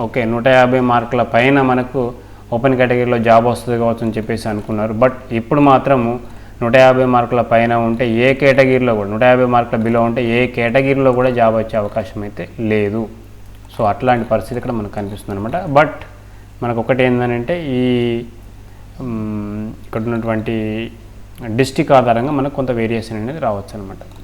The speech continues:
So ఇదేనమాట, just మీకు అనాలిసిస్ కోసం ఈ వీడియో అందించాను గ్రూప్ ఫోర్కి సంబంధించి. ఆ, నెక్స్ట్ మీకు వీలైతే దీన్ని ప్రాసెస్ చేసి, ఓకే, మీకు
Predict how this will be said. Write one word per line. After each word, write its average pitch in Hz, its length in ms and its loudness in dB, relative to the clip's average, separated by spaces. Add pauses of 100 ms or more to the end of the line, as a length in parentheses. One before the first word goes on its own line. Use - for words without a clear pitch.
(640)
So 143 100 4
ఇదేనమాట, 143 460 4
just 139 500 2
మీకు 123 380 2 (140)
అనాలిసిస్ 127 420 0
కోసం 131 400 0
ఈ 120 40 2
వీడియో 117 280 2 (200)
అందించాను 110 560 -4 (300)
గ్రూప్ 117 180 -4
ఫోర్కి 113 220 -4
సంబంధించి. 110 560 -4 (600)
ఆ, 107 160 -4
నెక్స్ట్ 117 360 -4
మీకు 135 300 2
వీలైతే 143 460 4
దీన్ని 139 200 0
ప్రాసెస్ 120 480 0
చేసి, 180 300 -8 (420)
ఓకే, 180 220 -6 (400)
మీకు 120 540 2